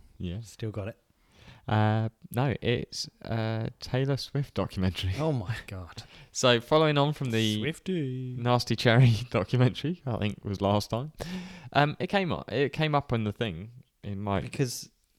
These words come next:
Speaker 1: because I watched
Speaker 2: Is
Speaker 1: Nasty
Speaker 2: it
Speaker 1: Cherry, I assume.
Speaker 2: Netflix thinks you're a teenage girl.
Speaker 1: <laughs> I think Netflix, Netflix thinks I'm a teenage girl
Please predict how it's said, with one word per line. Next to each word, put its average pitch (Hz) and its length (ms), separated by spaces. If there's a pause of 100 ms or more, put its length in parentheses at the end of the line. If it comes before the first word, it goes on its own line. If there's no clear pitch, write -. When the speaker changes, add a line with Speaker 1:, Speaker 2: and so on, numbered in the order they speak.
Speaker 1:
because 107 280
I 95 120 (360)
watched 90 360
Speaker 2:
Is 95 40
Speaker 1:
Nasty 85 260
Speaker 2:
it - 40
Speaker 1:
Cherry, 104 260
I 76 80
assume. 80 260
Speaker 2:
Netflix 131 160
thinks - 340
you're 147 100
a - 20
teenage 123 400
girl. 117 220
Speaker 1:
<laughs> - 60
I 165 80
think 123 200
Netflix, 123 500 (300)
Netflix 180 340
thinks 135 240
I'm 120 140
a 113 40
teenage 127 380
girl 90 300